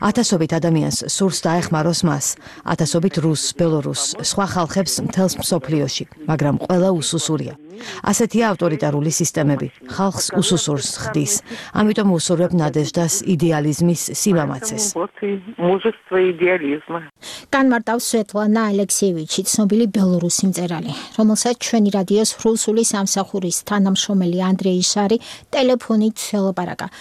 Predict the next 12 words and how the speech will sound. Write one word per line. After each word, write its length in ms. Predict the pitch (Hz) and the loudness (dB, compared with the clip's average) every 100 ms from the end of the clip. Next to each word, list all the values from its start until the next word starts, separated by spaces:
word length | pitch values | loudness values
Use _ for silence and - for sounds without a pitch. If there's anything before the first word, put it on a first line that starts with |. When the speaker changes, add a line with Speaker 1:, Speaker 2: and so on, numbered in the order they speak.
| - - | -16 -4
Speaker 3:
პატიმრობაში 720 | 226 214 208 196 185 185 - 196 | -2 2 2 2 0 0 0 -2
მყოფი 340 | 185 190 - 208 | -2 -2 2 4
ნადია 460 | 202 180 - 208 202 | 4 0 -2 -2 0
სავჩენკოს 680 | - 180 - 190 175 180 - | -2 -4 -4 -4 -2 -4 -2
წერილთან 540 | 196 185 180 - - 185 | 0 0 -2 -2 -2 0
დაკავშირებით. 600 | 170 170 175 - 185 165 - - - - 240 | 0 -2 -4 -2 -2 -4 -10 -12 -12 -2 0
ამ 100 | 233 | 2
წერილში, 440 | 220 214 175 - 185 | 2 0 -2 -4 -4
როგორც 220 | 175 180 - | -2 -4 -4
უკვე 160 | 190 190 185 | -2 0 0
ითქვა, 200 | 175 214 220 - - - | 0 2 2 2 -2 0
მოხსენიებული 720 | 220 - 214 202 196 190 214 | 0 2 2 2 2 2 2